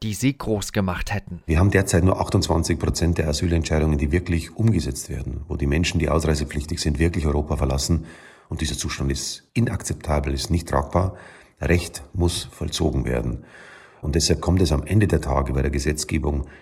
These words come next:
Speaker 2: nicht auf die Frage an, ob bestimmte Events stattfinden im Europäischen Parlament, sondern am Ende kommt es darauf an, was rauskommt.
Speaker 1: Um zu verstehen, wie es zu dieser Situation kam, ist es wichtig, sich ins Jahr zweitausendneunzehn zurückzudenken. Nein,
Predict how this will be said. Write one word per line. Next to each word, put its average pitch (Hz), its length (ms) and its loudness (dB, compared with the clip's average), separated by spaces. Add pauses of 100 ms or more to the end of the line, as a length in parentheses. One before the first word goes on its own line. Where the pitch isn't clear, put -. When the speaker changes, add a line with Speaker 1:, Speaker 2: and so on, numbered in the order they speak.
(120)
Speaker 2:
nicht - 200 -4
auf 76 360 2
die - 80 -2
Frage 78 420 2
an, 76 260 -2 (120)
ob - 160 -8
bestimmte 73 680 -2 (140)
Events 80 440 0
stattfinden 78 540 -2
im 71 120 2
Europäischen 71 500 -2
Parlament, 85 480 0 (280)
sondern 71 300 -2
am - 60 -2
Ende 78 220 -2
kommt 78 240 -2
es 69 80 -6
darauf 69 240 -2
an, 73 120 -2
was 69 140 -2
rauskommt. 71 600 -2
Speaker 1:
Um 180 200 -2
zu - 160 -8
verstehen, 120 720 -2
wie 101 120 -2
es - 160 -8
zu 117 120 -4
dieser 165 400 -2
Situation 131 680 -4
kam, 110 440 -4
ist - 200 -8
es 135 180 -4
wichtig, 143 420 -2 (280)
sich - 260 -2
ins 151 260 -4
Jahr 113 240 0
zweitausendneunzehn 113 1120 -2
zurückzudenken. 90 1040 -8 (320)
Nein, 117 400 0